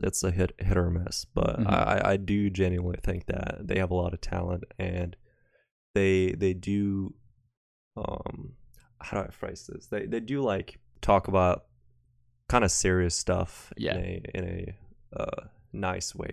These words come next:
Speaker 1: though.
Speaker 2: Yeah, definitely. It is really, it is a really, um, kind of interesting take, 'cause I, sometimes a lot of rappers obviously just focus on kind of, like, the male gaze, kind of, like, women, money,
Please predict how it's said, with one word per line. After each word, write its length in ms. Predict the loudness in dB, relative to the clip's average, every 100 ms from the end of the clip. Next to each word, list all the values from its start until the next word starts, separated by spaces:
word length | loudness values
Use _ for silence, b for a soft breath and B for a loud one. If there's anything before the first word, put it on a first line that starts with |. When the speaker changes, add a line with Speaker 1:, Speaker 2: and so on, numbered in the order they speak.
| -10
Speaker 1:
though. 300 | -12 -14 -16 _ _
Speaker 2:
Yeah, 200 | -4 -2
definitely. 560 | -2 -4 -6 -8 -8 -10 _ _ _ -8
It 140 | -2 0
is 160 | 0
really, 260 | 0 0 -2 -4
it 120 | -4
is 240 | 0 0
a 80 | 0
really, 340 | 0 0 0
um, 440 | -2 -2 -2 -2 -6 -8
kind 220 | -4 -4
of 140 | -4 _ b b b
interesting 420 | -2 0 0 -2 -2
take, 240 | -2 -4
'cause 120 | 2
I, 160 | 2 2 0
sometimes 460 | 0 0 2 2 4
a 40 |
lot 160 | 6 6
of 80 |
rappers 340 | 6 4 2 0
obviously 300 | 0 0 -2
just 200 | -2 -4 b b b
focus 340 | -2 0 0
on 120 | -2
kind 180 | 0 -2
of, 80 | -2
like, 260 | -2 -4 -2
the 100 | 2
male 320 | 2 2 0
gaze, 560 | 0 0 0 -2 -4
kind 280 | -6 -4 -2
of, 140 | -2 -2
like, 260 | -4 -6 -14 b b
women, 640 | -6 0 2 4 2 4
money, 520 | 4 4 2 0 -2